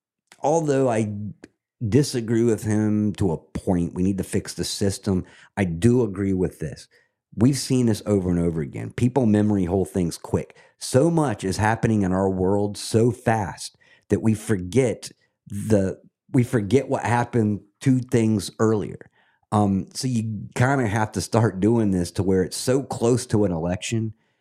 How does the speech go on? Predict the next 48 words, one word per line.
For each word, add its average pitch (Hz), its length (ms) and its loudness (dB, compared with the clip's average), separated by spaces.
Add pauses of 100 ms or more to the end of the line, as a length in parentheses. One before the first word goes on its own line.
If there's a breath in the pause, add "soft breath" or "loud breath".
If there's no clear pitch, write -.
(160)
that 101 340 0
people 113 280 0
can't 110 340 -2
forget 78 380 -6
about 64 320 -6
it. 50 100 -18 (420 soft breath)
Um, 92 320 -2 (200)
I 104 140 -4
can't - 300 -2
wait 101 260 0
that 62 220 -6
long, 57 280 -10 (140)
to - 80 -2
be 80 140 2
honest 92 320 -2
with - 180 -20
you. 127 80 -8
That's 107 200 -2
a - 60 -6
lot. - 300 -12 (180)
It's - 140 -20
a - 60 -12
whole 113 280 0
year 98 460 -4 (260)
before 101 320 -2
even 92 220 -2
the 90 100 0
election. 67 640 -6 (380 soft breath)
And 98 180 0
then, 110 120 2
I, 104 160 -2
as 87 100 -4
I 98 80 0
said 101 220 -2
before, 87 440 0 (680)
you 120 80 4
know, 92 160 2 (320 loud breath)
as 95 100 0
dangerous 123 580 0
as 107 160 -2
things 104 300 2
can 85 320 -2
get 85 280 -2
between, 90 560 0
you 104 120 0
know, 80 180 -4 (140)
we 131 80 -16
got, - 220 -8